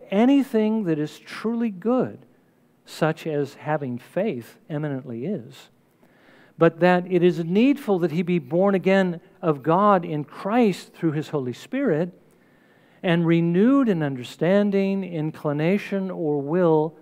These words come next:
and all his powers,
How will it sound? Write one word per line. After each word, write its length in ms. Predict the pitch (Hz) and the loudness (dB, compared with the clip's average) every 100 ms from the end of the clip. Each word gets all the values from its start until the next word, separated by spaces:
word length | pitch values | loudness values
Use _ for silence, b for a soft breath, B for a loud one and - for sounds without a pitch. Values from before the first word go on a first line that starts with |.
| b b b b _ - | b b b b _ -4
and 220 | 160 151 | -2 -2
all 380 | 185 185 247 285 | 0 4 6 4
his 260 | 196 160 - | 4 0 -4
powers, 640 | 123 107 101 135 190 - | -10 -10 -6 -6 -6 -10